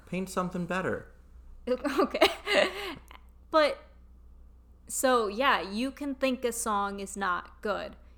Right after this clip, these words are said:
Speaker 2: You can think it's not create-, like, you can have your different reasons for thinking that it's not a good song, therefore it's a bad song. But, like, I,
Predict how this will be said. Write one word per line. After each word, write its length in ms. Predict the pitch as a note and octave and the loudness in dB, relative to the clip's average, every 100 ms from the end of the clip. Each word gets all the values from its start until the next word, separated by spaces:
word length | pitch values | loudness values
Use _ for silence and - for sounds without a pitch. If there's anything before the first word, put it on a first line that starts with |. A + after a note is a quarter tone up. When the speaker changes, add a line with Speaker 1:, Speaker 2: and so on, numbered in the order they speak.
| - | -16
Speaker 2:
You 100 | G3+ | -12
can 160 | G3+ G#3 | -8 -8
think 240 | G3+ G3 | -8 -10
it's 140 | F#3 - | -10 -8
not 240 | G3 - | -10 -10
create-, 400 | - A3 A3 - | -8 -4 -4 -4
like, 220 | A3 G3+ A3+ | -4 -4 -4
you 60 | |
can 100 | A#3+ | -6
have 360 | A3 - A3 G#3+ | -6 0 0 0
your 100 | G#3+ | -4
different 360 | G3 G3 F#3+ - | -4 -8 -10 -12
reasons 520 | F#3 G3 F#3+ D#3+ F3 | -10 -10 -10 -12 -12
for 140 | - - | -12 -12
thinking 480 | E3+ F3 F3 F3 | -12 -12 -14 -12
that 220 | E3 F3 - | -12 -12 -10
it's 260 | F3+ - | -12 -12
not 380 | E3 D2+ C#2 - - - - | -10 -4 -4 -4 -10 -20 -18
a 60 | |
good 220 | - E3+ - | -12 -12 -6
song, 360 | G3+ - F3+ F3+ | -4 -4 -6 -8
therefore 500 | F2+ - - - - | -8 -8 -10 -10 -10
it's 160 | - - | -14 -12
a 60 | |
bad 440 | - - - C#2 - | -12 -10 -10 -10 -8
song. 460 | A3 G3+ A1 - - - - - - - - - - - | -6 -6 -6 -12 -18 -20 -20 -20 -20 -20 -20 -20 -20 -4
But, 540 | A#3+ A3+ F#3+ - - - - - - - - - - - - - - | 2 4 2 -8 -16 -18 -20 -20 -20 -20 -20 -20 -20 -20 -20 -20 -12
like, 420 | - G#3+ F#3 - - - - - - | -4 -2 -4 -8 -20 -20 -20 -20 -4
I, 300 | A3+ A3+ A#3 | 0 4 2